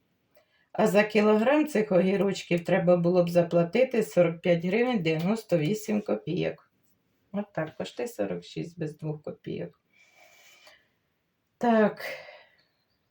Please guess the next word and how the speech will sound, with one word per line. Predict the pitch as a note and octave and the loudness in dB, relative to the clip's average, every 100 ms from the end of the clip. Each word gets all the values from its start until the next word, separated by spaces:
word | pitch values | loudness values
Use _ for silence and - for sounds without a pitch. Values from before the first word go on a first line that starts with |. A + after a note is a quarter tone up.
| _ _ _ _ _ _ _ _ _ _ _ _ _ _ _ _ _ _ _ _ _ _ _ _ _ _ _ - - | _ _ _ _ _ _ _ _ _ _ _ _ _ _ _ _ _ _ _ _ _ _ _ _ _ _ _ -16 0
Яйця. | G#3 A3 F#3+ F3 - E3+ F3+ | 4 6 4 2 0 0 0